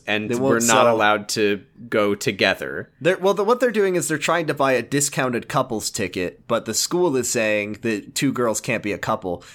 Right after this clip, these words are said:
Speaker 2: Now, the thing that I think is very telling about Hillary and Lori, um, as a, as a, as a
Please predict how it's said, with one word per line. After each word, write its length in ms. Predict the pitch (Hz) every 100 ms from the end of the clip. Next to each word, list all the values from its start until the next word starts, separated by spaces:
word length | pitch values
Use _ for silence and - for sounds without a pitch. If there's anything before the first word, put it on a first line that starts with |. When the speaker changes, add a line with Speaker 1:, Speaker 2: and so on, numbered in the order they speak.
| -
Speaker 2:
Now, 140 | 123
the 120 | 135 143
thing 240 | 214 247
that 120 | 190
I 100 | 170
think 260 | 170 151 143
is 200 | 127 117
very 180 | 127 120
telling 480 | - 131 127 113 -
about 480 | 107 113 101 101 -
Hillary 480 | 139 127 120 113 104
and 160 | 101
Lori, 580 | 131 147 127 110 101 98 _ _ -
um, 280 | 101 98 101
as 200 | 110 101
a, 180 | 101 -
as 180 | 107 101
a, 240 | 95 98 -
as 160 | 95
a 80 | 95